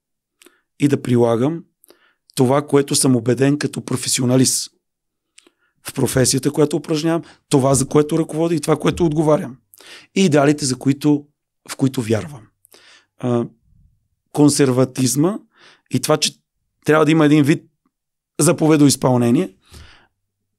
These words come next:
никога не ме е спирало да намирам начин между всички тия норми и порядки, а, да отстоявам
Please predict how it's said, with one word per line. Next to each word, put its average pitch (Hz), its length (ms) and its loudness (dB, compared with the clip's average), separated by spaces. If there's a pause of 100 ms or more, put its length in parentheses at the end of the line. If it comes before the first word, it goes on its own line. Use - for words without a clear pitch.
(380)
никога 233 380 4
не 151 80 2
ме 160 160 2
е 143 60 2
спирало 156 600 2
да 196 120 2
намирам 160 420 4
начин 123 440 -2 (560)
между 156 240 2
всички 160 400 -2
тия 170 180 2
норми 147 320 4
и 120 100 2
порядки, 117 580 -2 (640)
а, 165 200 -2
да 180 140 0
отстоявам 139 640 0